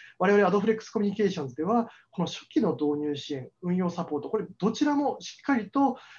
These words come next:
えー、支援をさせていただくことが可能です。えー、もちろんですね、先ほどあったダイナミックイールドさんの方でも独自のサポートチームがありますので、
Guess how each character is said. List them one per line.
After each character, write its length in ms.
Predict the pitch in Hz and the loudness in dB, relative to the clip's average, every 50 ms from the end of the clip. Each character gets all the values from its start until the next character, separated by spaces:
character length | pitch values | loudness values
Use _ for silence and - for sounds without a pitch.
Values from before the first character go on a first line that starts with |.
| - - | -10 -2
え 380 | 170 170 170 170 160 160 160 151 | 2 4 4 4 6 6 6 4
ー、 40 | 147 | 4
支 220 | 143 - - 165 | 2 -4 -6 -4
援 140 | 156 139 139 | -4 -4 -4
を 80 | 147 139 | -6 -8
さ 140 | - 143 135 | -8 -10 -12
せ 60 | - | -14
て 40 | 123 | -12
い 40 | |
た 100 | - 135 | -10 -10
だ 80 | 127 127 | -10 -10
く 60 | - | -10
こ 60 | - | -8
と 100 | 175 269 | -6 -2
が 140 | 262 208 156 | 0 0 0
可 140 | - - - | 0 -2 -8
能 140 | 143 139 131 | -8 -6 -6
で 80 | 135 | -6
す。 180 | 127 - - - _ _ _ _ _ _ _ _ _ _ - | -6 -8 -12 -18 _ _ _ _ _ _ _ _ _ _ -4
え 40 | 151 | -2
ー、 360 | 151 147 143 143 143 143 143 | -2 0 -2 -2 -4 -4 -4
も 120 | 156 185 226 | -4 -2 0
ち 60 | 302 | 0
ろ 80 | 302 | 0
ん 60 | 277 185 | 0 -2
で 40 | |
す 120 | - - 190 | -2 0 0
ね、 160 | 202 196 196 | -2 -2 -2
先 140 | - - 185 | -6 -4 -2
ほ 60 | 202 | 2
ど 60 | 196 196 | 2 2
あ 40 | |
っ 40 | 190 | 2
た 80 | 175 156 | 0 0
ダ 120 | - 160 | 0 0
イ 40 | 190 | 0
ナ 80 | 202 208 | 0 -2
ミ 80 | 226 | -2
ッ 60 | 226 | 0
ク 60 | - 233 | 0 0
イ 20 | |
ー 40 | 202 | 0
ル 60 | 175 | -2
ド 40 | 170 | -4
さ 100 | - 147 | -4 -6
ん 100 | 135 135 | -6 -4
の 120 | 139 135 | -6 -4
方 180 | 135 214 254 254 | 0 0 2 2
で 60 | 190 | 2
も 140 | 151 139 120 | 0 -2 -2
独 180 | 120 156 156 | -4 -4 -4
自 160 | 180 170 190 180 | -4 -2 0 2
の 200 | 175 170 170 - | 2 2 2 0
サ 120 | - - 175 | -4 -6 -4
ポ 120 | - 160 | -2 -2
ー 20 | 165 | -4
ト 100 | 165 165 | -4 -4
チ 140 | - 180 | -6 -6
ー 60 | 165 151 | -6 -4
ム 60 | 139 | -4
が 80 | 135 | -4
あ 20 | 139 | -4
り 80 | 139 | -4
ま 100 | 139 143 | -4 -6
す 140 | 139 - 139 | -8 -8 -10
の 80 | 123 123 | -8 -4
で、 260 | 170 180 175 180 170 | -2 -2 -2 -2 -4